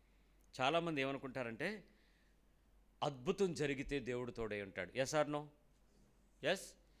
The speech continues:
హాస్పిటల్లో, ఐసీయూలో డాక్టర్స్ వచ్చి, "తీసుకెళ్ళిపోండి పేషెంట్ని, మీ వాళ్ళందరినీ పిలిచేసుకోండి, ఆ, మరి ఇంకేం చేయలేము" అని చెప్పి, ఇంకెవరైనా తెలివైనటువంటి డాక్టర్ అక్కడ ఉంటే బేరం పెట్టాడు అనుకోండి. బేరం అంటే మీరు తప్పు మాట్లాడుకోకండి. బేరం అంటే ఏంటంటే,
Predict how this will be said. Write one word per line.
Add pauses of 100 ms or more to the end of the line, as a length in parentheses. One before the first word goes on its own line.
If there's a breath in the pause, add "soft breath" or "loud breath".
(300 soft breath)
హాస్పిటల్లో,
ఐసీయూలో
డాక్టర్స్
వచ్చి,
"తీసుకెళ్ళిపోండి
పేషెంట్ని, (240)
మీ
వాళ్ళందరినీ
పిలిచేసుకోండి, (360 loud breath)
ఆ,
మరి
ఇంకేం (100)
చేయలేము" (280 loud breath)
అని
చెప్పి, (120)
ఇంకెవరైనా
తెలివైనటువంటి
డాక్టర్
అక్కడ
ఉంటే (160 loud breath)
బేరం
పెట్టాడు
అనుకోండి.
బేరం
అంటే
మీరు
తప్పు
మాట్లాడుకోకండి. (280)
బేరం
అంటే
ఏంటంటే,